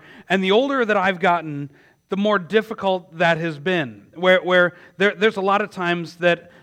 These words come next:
I've either secretly or, or not so secretly kind of looked forward to when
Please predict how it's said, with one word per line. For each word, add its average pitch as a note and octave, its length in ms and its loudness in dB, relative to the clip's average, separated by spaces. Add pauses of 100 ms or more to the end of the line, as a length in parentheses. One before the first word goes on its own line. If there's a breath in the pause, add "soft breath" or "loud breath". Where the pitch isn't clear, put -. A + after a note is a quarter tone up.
(100)
I've F3 140 0
either F3 480 2 (220 soft breath)
secretly G3 640 -2
or, F3+ 220 0
or E3+ 240 2
not F3+ 260 0
so F3+ 140 -6
secretly E3 580 -4
kind F3 240 -4
of E3 160 -6 (300 loud breath)
looked G#3 200 -2
forward G#3 420 2
to F#3+ 100 -4
when F#3 400 2